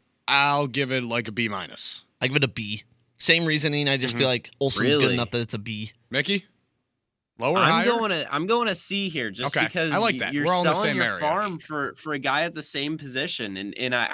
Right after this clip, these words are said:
Speaker 3: I, I'd, I'd even go a C minus. I, it, it's
Speaker 1: Okay.
Speaker 3: just
Speaker 1: I see
Speaker 3: too
Speaker 1: that.
Speaker 3: heavy of a price to pay.
Speaker 1: I was thinking about even going lower, but I, I'm happy with my B minus
Speaker 2: And
Speaker 1: pick.
Speaker 2: honestly,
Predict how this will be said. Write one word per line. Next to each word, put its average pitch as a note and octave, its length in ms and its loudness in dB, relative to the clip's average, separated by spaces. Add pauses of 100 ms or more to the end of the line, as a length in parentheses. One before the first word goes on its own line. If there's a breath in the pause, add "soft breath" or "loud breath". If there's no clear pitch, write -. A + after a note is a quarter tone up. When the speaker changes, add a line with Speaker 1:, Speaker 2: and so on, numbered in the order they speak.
(200)
Speaker 3:
I, C3+ 140 2
I'd, F#3 120 -2 (220)
I'd E3+ 160 4
even E3 220 0
go C3+ 160 0
a A2 40 0
C C3 220 -2
minus. G#2+ 500 -2
I, A#2 200 2
it, - 160 -2
it's C3 420 2
Speaker 1:
Okay. D3+ 100 6
Speaker 3:
just E3+ 280 0
Speaker 1:
I E3+ 80 4
see G3+ 180 0
Speaker 3:
too D#3+ 220 4
Speaker 1:
that. D3 80 -6
Speaker 3:
heavy C3+ 260 0
of A2 120 -2
a G#2+ 40 -8
price G#2+ 320 -2
to - 80 -16
pay. - 300 -10 (120)
Speaker 1:
I D#3+ 140 4
was F#3+ 160 -2
thinking F3+ 220 -2
about D#3+ 160 2
even D#3 160 -4
going C#3+ 240 0
lower, A2 200 0
but G#2 220 -2
I, A#2+ 140 2 (160)
I'm B2+ 120 0
happy C3 260 2
with A#2 120 -6
my A2 140 -2
B A2 80 -4
minus A#2+ 100 4
Speaker 2:
And F3+ 80 6
Speaker 1:
pick. E3 100 4
Speaker 2:
honestly, G#3+ 500 2